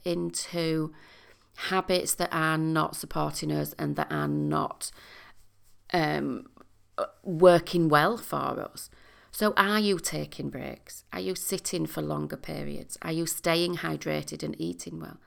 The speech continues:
Do you have a good work-life balance? Or are you just working a little bit more in the evening because, well, you might as well and it's got all that stuff to do and you'll feel better when you've just cleared out that thing?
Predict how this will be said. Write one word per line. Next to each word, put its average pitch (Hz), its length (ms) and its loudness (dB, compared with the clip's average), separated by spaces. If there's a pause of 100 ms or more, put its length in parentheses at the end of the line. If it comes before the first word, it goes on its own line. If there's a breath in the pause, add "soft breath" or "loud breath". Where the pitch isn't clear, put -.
(640 soft breath)
Do 202 220 0
you 196 280 0
have 170 560 -2
a 160 60 -4
good 156 240 -6
work-life 151 420 -4
balance? - 500 -10 (1200)
Or 175 160 2
are 175 120 4
you 165 160 0
just - 280 -8
working 160 560 0 (260 loud breath)
a 175 60 -4
little 175 180 4
bit 160 160 -2
more 160 180 4
in 151 100 2
the 151 60 2
evening 151 420 0
because, 151 380 -4
well, 151 200 0
you 151 60 0
might 151 200 -2
as - 160 -8
well 143 180 -4
and 147 120 -4
it's - 100 -8
got - 140 -4
all - 180 0
that - 160 -4
stuff - 260 -8
to - 100 -10
do 151 280 -2
and 151 140 -4
you'll 156 140 -2
feel 160 280 -2
better 151 320 -6
when 143 180 -4
you've 147 160 -6
just - 200 -8
cleared 151 320 -2
out 147 220 -6
that 143 200 0 (720 soft breath)
thing? 139 440 0